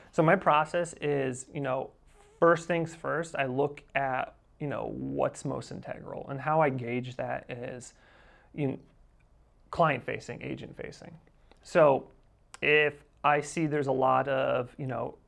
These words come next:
maybe agent questions, or maybe there's a couple of cases where, um, you know, something needs to be resolved in an individual company,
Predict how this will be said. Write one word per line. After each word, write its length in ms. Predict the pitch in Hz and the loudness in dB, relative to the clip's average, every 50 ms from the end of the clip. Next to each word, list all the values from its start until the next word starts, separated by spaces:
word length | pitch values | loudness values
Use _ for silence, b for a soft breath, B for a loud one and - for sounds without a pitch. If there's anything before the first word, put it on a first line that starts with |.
| _ - | _ -8
maybe 360 | 151 139 131 127 131 123 - - | -4 -4 -2 -2 -2 -4 -4 -4
agent 260 | - 127 120 127 139 - | -4 -4 -4 -6 -10 -6
questions, 720 | - - - - - - - 123 113 113 113 - - - b b b b b - | -4 -4 -4 -4 -6 -12 -14 -14 -12 -12 -14 -16 -18 -18 b b b b b -2
or 180 | 135 127 127 | 0 0 0
maybe 300 | 123 123 127 127 123 135 127 | 0 0 0 0 0 0 -2
there's 180 | 135 127 123 131 | -2 -2 -4 -6
a 40 | |
couple 500 | 131 - - 143 131 - 131 123 123 127 117 | -8 -4 -2 -2 -2 -2 -4 -4 -4 -4 -4
of 520 | 120 117 117 113 117 - - - - - - | -4 -4 -4 -4 -4 -4 -6 -6 -10 -14 -10
cases 540 | - - 143 143 123 - 131 120 123 127 | -6 -4 -4 -4 -6 -6 -8 -8 -8 -8
where, 360 | - 113 120 131 131 113 - - | -8 -6 -4 -4 -6 -6 -6 -8
um, 360 | 117 127 120 120 123 120 123 - - - | -8 -8 -8 -8 -8 -8 -10 -12 -12 -10
you 80 | 151 139 | -8 -6
know, 120 | 127 123 | -6 -6
something 340 | 127 - 156 135 - 139 135 | -6 -6 -8 -6 -4 -4 -4
needs 180 | 131 127 131 | -4 -4 -6
to 40 | - | -8
be 140 | 147 139 131 | -10 -10 -10
resolved 460 | 135 135 131 120 131 123 127 131 127 | -8 -8 -4 -2 0 0 0 -2 -4
in 100 | 127 117 | -6 -8
an 60 | 110 | -8
individual 480 | 123 123 123 127 131 135 127 143 120 120 | -8 -8 -8 -8 -8 -8 -8 -8 -8 -8
company, 420 | - 143 143 143 - 185 208 247 | -6 -8 -8 -6 -6 -8 -8 -8